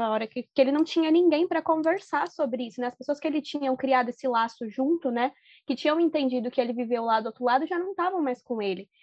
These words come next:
E uma das coisas que, que mais puxa a gente pro fundo da depressão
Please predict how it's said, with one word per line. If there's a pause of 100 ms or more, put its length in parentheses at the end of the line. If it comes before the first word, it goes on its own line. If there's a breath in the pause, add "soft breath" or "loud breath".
(380 soft breath)
E
uma
das
coisas
que,
que
mais
puxa
a
gente
pro
fundo
da
depressão